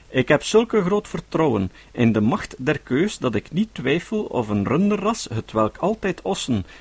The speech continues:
met buitengewoon lange horens oplevert, kan langzamerhand gevormd worden door zorgvuldig die stieren en koeien met de langste horens uit te kiezen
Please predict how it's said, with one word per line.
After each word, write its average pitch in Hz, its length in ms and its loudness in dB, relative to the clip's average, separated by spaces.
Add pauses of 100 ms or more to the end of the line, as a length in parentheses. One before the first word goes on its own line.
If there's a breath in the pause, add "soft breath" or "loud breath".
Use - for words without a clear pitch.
met 104 240 -2
buitengewoon 175 640 2
lange 170 260 0
horens 135 460 2
oplevert, 196 600 -2 (340 loud breath)
kan 127 160 4
langzamerhand 185 720 2
gevormd 139 480 2
worden 208 440 2 (260 loud breath)
door 117 200 4
zorgvuldig 156 680 0
die 156 180 -2
stieren 214 480 -2
en 143 240 0
koeien 165 380 0
met 110 220 0
de 107 80 -2
langste 175 340 0
horens 147 440 0
uit 120 180 2
te 190 80 -4
kiezen 226 460 0